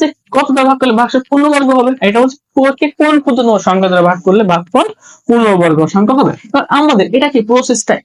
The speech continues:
একইভাবে। দেখো, আগে আমাদের যেটা বিজোড় ছিল, সেটা দ্বারা আমরা হচ্ছে বের করেছি। এটা দেখো, একটা একই টাইপ, কিন্তু দেখো, একটু লেখাটা, তোমরা বুঝতে পারো, লেখা দেখে ভিন্ন বলে যে প্রবলেম না। দেখো, নিয়মটা দেখো, প্রথমে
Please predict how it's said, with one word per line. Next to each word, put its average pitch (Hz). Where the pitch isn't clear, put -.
একইভাবে। 175
দেখো, 262
আগে 196
আমাদের 254
যেটা 254
বিজোড় 277
ছিল, 165
সেটা 285
দ্বারা 214
আমরা 196
হচ্ছে 202
বের 185
করেছি। 170
এটা 320
দেখো, 214
একটা 247
একই 339
টাইপ, 180
কিন্তু 226
দেখো, 254
একটু 262
লেখাটা, 233
তোমরা 254
বুঝতে 214
পারো, 214
লেখা 190
দেখে 196
ভিন্ন 202
বলে 180
যে 165
প্রবলেম 170
না। 254
দেখো, 285
নিয়মটা 269
দেখো, 147
প্রথমে 254